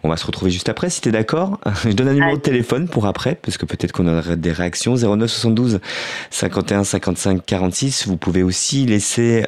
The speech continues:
Speaker 1: euh, un commentaire sur notre chat, euh, rubrique Et pour cause, euh, sur cause commune point F M, ça c'est le site internet. Si vous voulez interagir avec moi et si vous souhaitez poser aussi des questions à Gwen, euh, voilà, sur cette émission.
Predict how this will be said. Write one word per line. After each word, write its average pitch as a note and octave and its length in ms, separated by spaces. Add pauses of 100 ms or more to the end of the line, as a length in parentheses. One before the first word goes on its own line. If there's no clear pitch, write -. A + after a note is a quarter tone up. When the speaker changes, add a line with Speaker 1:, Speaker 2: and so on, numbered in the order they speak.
Speaker 1:
euh, D#2 400
un D#2 140
commentaire F#2+ 720
sur F#2 160
notre - 380
chat, - 440 (520)
euh, D2 220
rubrique D#2 400
Et D#2+ 60
pour - 240
cause, A2 500
euh, D2+ 500
sur - 260
cause A#2+ 180
commune A2 360
point A2 340 (100)
F D#2+ 180
M, F2 120
ça - 160
c'est - 120
le - 60
site - 180
internet. C#2+ 520 (320)
Si - 160
vous D#2 80
voulez D2+ 80
interagir D#2+ 500
avec D#2 240
moi F2 140
et G2+ 40
si - 140
vous C#2+ 60
souhaitez - 320
poser D#2 240
aussi - 200
des D#2+ 100
questions - 440 (380)
à - 140
Gwen, - 520
euh, - 140 (640)
voilà, - 260
sur - 120
cette - 200
émission. E2 340